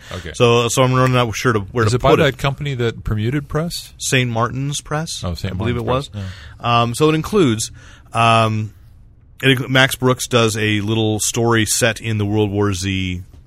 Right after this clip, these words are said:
Speaker 2: universe, if you will. So there's a little short story there about the, about survivor's guilt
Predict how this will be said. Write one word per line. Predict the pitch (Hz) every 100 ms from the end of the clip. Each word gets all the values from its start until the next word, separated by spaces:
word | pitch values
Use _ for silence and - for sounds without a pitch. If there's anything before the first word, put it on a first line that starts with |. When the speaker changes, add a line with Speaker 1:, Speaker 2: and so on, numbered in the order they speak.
| -
Speaker 2:
universe, | 101 113 107 95 95 -
if | 87
you | 90
will. | 85 82 101 - - - -
So | -
there's | 104
a | 98
little | 104
short | - 98
story | - 101 98
there | 95
about | 90 87
the, | 101 101
about | 98 92
survivor's | - 95 98 95 95
guilt | - 82 80